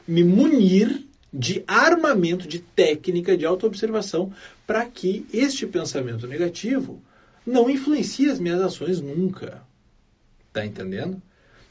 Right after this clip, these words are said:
Este é o ponto. Não, não vamos aqui querer mudar a regra do jogo. Você tá no jogo, você é ser humano, você não vai fugir do que a própria natureza do ser humano lhe impõe.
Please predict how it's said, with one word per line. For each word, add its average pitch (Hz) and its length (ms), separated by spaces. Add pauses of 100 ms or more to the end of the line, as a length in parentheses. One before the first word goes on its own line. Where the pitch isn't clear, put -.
Este 247 400
é 214 40
o 175 120
ponto. 127 880 (400)
Não, 185 260
não 185 260
vamos 220 340
aqui - 200
querer 156 520
mudar 139 680
a 135 40
regra 170 500
do 170 140
jogo. 113 540 (520)
Você 135 460 (340)
tá - 180
no 190 180
jogo, 170 380
você 117 180
é 113 60
ser 151 260
humano, 180 480
você - 220
não 156 340
vai 147 300
fugir 143 680
do 127 140
que 131 100
a 127 80
própria 165 540
natureza 127 380
do 117 60
ser 113 240
humano 113 340
lhe 117 160
impõe. 165 640